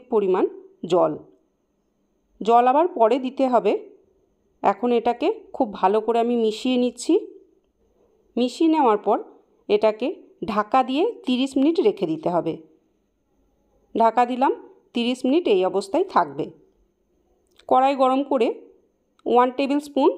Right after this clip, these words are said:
সাদা তেল দিলাম। দিচ্ছি ওয়ান ফোর স্পুন গোটা জিরে। জিরেটা তিরিশ সেকেন্ড ভেজে নিলাম। এবার দিচ্ছি কুচনো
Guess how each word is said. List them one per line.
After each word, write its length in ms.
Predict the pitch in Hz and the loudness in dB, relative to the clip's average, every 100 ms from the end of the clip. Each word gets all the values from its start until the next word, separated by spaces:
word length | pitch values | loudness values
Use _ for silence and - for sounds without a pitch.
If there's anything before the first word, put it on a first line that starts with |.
| - - | -4 -20
সাদা 340 | - 269 220 190 | 0 2 4 2
তেল 200 | 175 165 | 0 -2
দিলাম। 300 | 165 160 156 - _ _ _ _ _ _ _ _ _ _ _ _ _ _ _ _ _ _ - | 0 -2 -2 -6 _ _ _ _ _ _ _ _ _ _ _ _ _ _ _ _ _ _ -4
দিচ্ছি 340 | 277 311 - 311 | -2 -2 -2 2
ওয়ান 220 | 226 220 | 2 2
ফোর 180 | 247 277 320 311 | -2 -4 -2 -2
স্পুন 260 | - 277 453 254 | -2 0 0 0
গোটা 260 | 233 226 202 | 0 2 2
জিরে। 260 | 170 156 151 - _ _ _ _ 214 | 0 -4 -6 -10 _ _ _ _ -4
জিরেটা 460 | 254 277 277 277 392 - | 0 2 2 2 0 0
তিরিশ 240 | 254 240 | -2 -2
সেকেন্ড 260 | 254 247 247 | -4 -2 0
ভেজে 240 | 254 240 285 | 0 2 2
নিলাম। 280 | 220 202 320 - - _ - | 2 2 0 -6 -20 _ -2
এবার 220 | 220 254 247 | 0 0 0
দিচ্ছি 320 | 330 - 262 381 - - _ | -2 -2 -4 -4 -8 -20 _
কুচনো 460 | 285 277 311 285 | -2 0 2 2